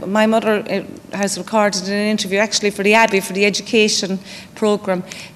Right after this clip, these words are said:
Th-, she remembers after Sive, a curate came in and, and advised my father on many changes which needed to be made to the play. And, uh,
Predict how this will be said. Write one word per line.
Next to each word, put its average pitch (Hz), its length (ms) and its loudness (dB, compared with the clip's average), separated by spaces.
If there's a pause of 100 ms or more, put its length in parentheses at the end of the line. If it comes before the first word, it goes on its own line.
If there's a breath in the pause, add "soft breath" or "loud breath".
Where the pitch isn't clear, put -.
Th-, - 140 -10
she 208 180 2
remembers 202 680 2
after 226 520 2
Sive, 208 560 4
a - 80 -4
curate 214 520 2
came 202 220 -2
in 190 180 0 (460 loud breath)
and, 196 260 0 (160)
and 196 360 0
advised 220 640 2
my 208 120 2
father 208 540 0
on 202 180 0
many 220 280 4
changes 202 760 -2
which - 200 -4
needed 220 240 -2
to - 80 -8
be 196 100 -2
made 190 260 0
to - 320 -4
the 180 120 -6
play. 170 420 -2 (420 loud breath)
And, 190 460 -4
uh, 180 280 0